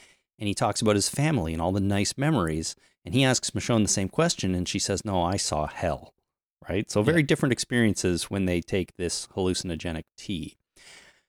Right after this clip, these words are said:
Speaker 1: So anyways, Virgil takes Michonne to a room full of supplies, <laughs> finally. And, uh, she starts looking through the room and comes across a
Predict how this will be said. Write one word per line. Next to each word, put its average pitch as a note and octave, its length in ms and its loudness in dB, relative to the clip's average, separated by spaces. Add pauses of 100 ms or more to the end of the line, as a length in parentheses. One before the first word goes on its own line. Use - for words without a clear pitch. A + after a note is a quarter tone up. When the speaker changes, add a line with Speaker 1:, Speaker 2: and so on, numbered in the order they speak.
(140)
Speaker 1:
So D#3+ 100 2
anyways, E3+ 260 6
Virgil E3+ 340 4
takes D#3 320 0
Michonne B2+ 600 2
to B2 360 4
a B2 80 2
room G2 320 2
full A#2 180 4
of C3+ 100 2
supplies, F3+ 760 4
<laughs> - 300 0
finally. C3+ 720 2 (500)
And, A2 520 4
uh, A2+ 180 8
she A2+ 160 0
starts D3+ 420 0
looking D#3+ 320 2
through G2 480 2
the B2 80 4
room F2+ 400 0
and G2 160 -2
comes F#2 280 -4
across D#2+ 440 -4
a - 80 -10